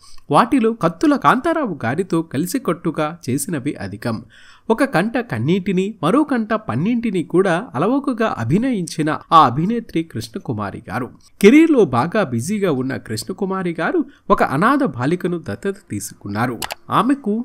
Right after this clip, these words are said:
సినిమాలకు దూరంగా అల్లారుముద్దుగా పెంచారు. తనను కన్నతల్లి కంటే గారంగా పెంచారు అని తల్లి గురించి ఆమె గతంలో ఒక ఇంటర్వ్యూలో ఇలా మాట్లాడుతూ, అమ్మీకి దత్త కుమార్తె అని ఇప్పుడు అంటున్నారు, కానీ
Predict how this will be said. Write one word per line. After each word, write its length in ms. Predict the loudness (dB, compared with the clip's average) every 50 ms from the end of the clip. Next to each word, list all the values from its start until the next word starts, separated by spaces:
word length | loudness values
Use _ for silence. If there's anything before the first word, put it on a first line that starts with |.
| -8 _ _ -10
సినిమాలకు 520 | -4 0 2 2 4 4 2 2 0 -2 -4
దూరంగా 460 | -2 -2 0 0 0 2 2 0 0 0 -2 -4 -4
అల్లారుముద్దుగా 720 | -2 0 0 0 0 0 -2 -2 -4 -6 -8 -10 -8 -10
పెంచారు. 540 | -10 -10 -10 -10 -8 -6 -4 -4 -4 -6 -8 -14 _ -20 -20 -20 -10 -2
తనను 300 | 2 2 4 4 4 2
కన్నతల్లి 640 | 2 2 0 0 2 0 -2 -2 -2 -2 -2 -2 -2
కంటే 340 | -2 -4 -4 -2 0 -2 -2 -2
గారంగా 480 | -2 -6 -6 -6 -6 -6 -6 -6 -8
పెంచారు 560 | -8 -8 -6 -6 -6 -4 -2 -2 -2 -2 -2 -2
అని 200 | -2 0 2 2 2 2
తల్లి 360 | 0 -2 -4 -4 -2 -2 -2 -4
గురించి 460 | -4 -4 -4 -4 -6 -6 -4 -4 -4 -6 -6 -10 -6 0 4
ఆమె 280 | 4 6 6 6 4 2 0 -2 -4 0
గతంలో 420 | 2 2 2 2 2 0 2 2 2
ఒక 200 | 2 0 -2 -4 -6
ఇంటర్వ్యూలో 600 | -4 -4 0 0 0 0 2 0 0 2 0 -2
ఇలా 200 | -2 -4 -4 -4
మాట్లాడుతూ, 640 | -4 -6 -8 -8 -8 -6 -4 -2 -2 -2 0 0 0 0 -2 -4 0 2
అమ్మీకి 440 | 4 6 6 6 4 4 2 -4 -4 -2
దత్త 300 | -2 -4 -2 -2 -2 -2
కుమార్తె 480 | -2 -2 -4 -4 -4 -4 -4 -4 -4
అని 220 | -4 -2 -2 -2 -2
ఇప్పుడు 300 | -4 -4 -4 -4 -4 -4
అంటున్నారు, 560 | -4 -6 -8 -8 -8 -8 -6 -8 -8 -10 -12 -16 -18 _ _ _ 0
కానీ 260 | 4 4 4 4 4